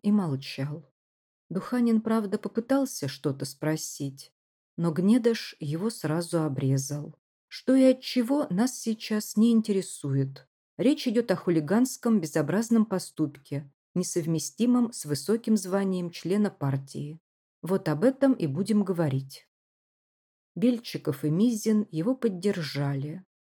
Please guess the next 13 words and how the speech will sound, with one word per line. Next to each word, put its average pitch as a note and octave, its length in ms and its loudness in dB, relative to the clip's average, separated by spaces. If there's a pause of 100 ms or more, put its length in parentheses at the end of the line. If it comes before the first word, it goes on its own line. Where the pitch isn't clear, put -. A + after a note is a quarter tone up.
(140)
Хохряков A3+ 600 0
тоже E3 440 0
выступил G#3+ 560 0
против. C3+ 800 -2 (440)
Хотя F#3+ 360 -2
потом, C#4 640 -2
когда D3 300 0
голосовалось D3 720 0
предложение D3 800 0
Гнедыша C#3 760 -2
исключить F3 600 -4
из C#3 140 -8
партии, C3+ 720 -4